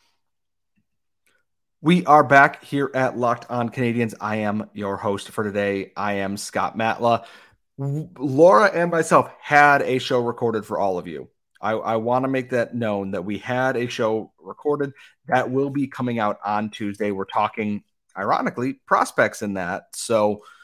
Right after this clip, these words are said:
you will get a whole blast of that on Tuesday because this trade happened, let's say we finished around quarter after ten.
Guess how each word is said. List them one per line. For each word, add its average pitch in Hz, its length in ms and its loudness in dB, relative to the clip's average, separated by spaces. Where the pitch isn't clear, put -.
you 139 220 -2
will 151 180 2
get 135 200 0
a 113 100 0
whole 131 920 -4
blast 110 540 -2
of 107 80 -6
that 107 240 -2
on 101 220 -4
Tuesday 107 320 -8
because 101 240 -10
this 127 160 -6
trade 117 340 -2
happened, 101 760 -4
let's - 120 -20
say 107 80 -10
we 104 120 -6
finished 104 400 -8
around 98 320 -6
quarter 98 280 -4
after 95 220 -8
ten. 113 340 -4